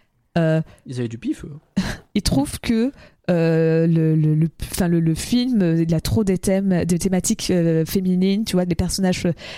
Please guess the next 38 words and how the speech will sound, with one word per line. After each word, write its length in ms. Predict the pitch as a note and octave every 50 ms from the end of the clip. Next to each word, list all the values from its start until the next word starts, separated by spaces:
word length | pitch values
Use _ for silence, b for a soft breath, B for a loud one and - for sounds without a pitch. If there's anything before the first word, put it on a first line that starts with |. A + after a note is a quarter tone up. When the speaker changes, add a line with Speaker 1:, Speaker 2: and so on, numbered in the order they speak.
| B
Speaker 1:
c'est, 160 | - - F3+
ça 160 | E3 - F3 -
parle 240 | - F3+ F#3 F3+
de, 160 | E3+ F3 E3 D#3
d'une 200 | D#3 D#3+ D#3+ D#3+
relation 380 | - F3 E3+ E3+ - - F3+
entre 240 | F3 - - - E3
deux 140 | D#3 E3 E3+
sœurs, 580 | F3 - - G3+ G3 G3 G3 G3 G3+ G3 - B B B B B B - E3
euh, 220 | D#3 D3+ D#3 D#3+
c'est 160 | D#3 - F3+ D#3
des 100 | E3 E3
personnages 480 | - E3+ - - - F3 E3+ E3+ E3+
féminins 340 | - E3+ D#3+ D#3+ E3 E3+ F3
qui 100 | F3 F3
sont 180 | D#3 - D#3+ D3+
en, 520 | D3+ D3+ D3+ D3+ C#3+ C#3+ C#3+ C#3+ D3 C#3 C#3
en, 40 | C#3+ D3 - - _ _ _ _ _ -
mis 220 | E3 D#3+ D#3+ D#3+
en 140 | D3+ D3 D3
scène, 380 | D3 - - F#3+ G3+ A3 A3 F#3
et 80 | E3
donc, 260 | D3 D3+ D3 C#3+ -
euh, 220 | D3+ C#3+ C#3 C#3+ C#3 B B B B B B B _ -
ils, 100 | - -
ils 240 | - F#3 E3 D#3 D#3+
pensent 260 | - F#3 F#3 G#3 -
que 100 | - F3+
le 100 | D#3 D3+
public 340 | - - E3 D3+ E3 F#3 F#3+
va 140 | E3 D3 C#3
moins 180 | D3+ D#3+ E3 E3+
aimer, 380 | F3 E3 D#3+ E3 E3 F#3 F3+
va 100 | D#3 C3
moins 160 | B2+ D3 D#3
apprécier 340 | D#3+ - - D#3 - - E3+
que 120 | - F3+ E3
Réponse. 440 | D3+ C#3 - - G3 C4+ - -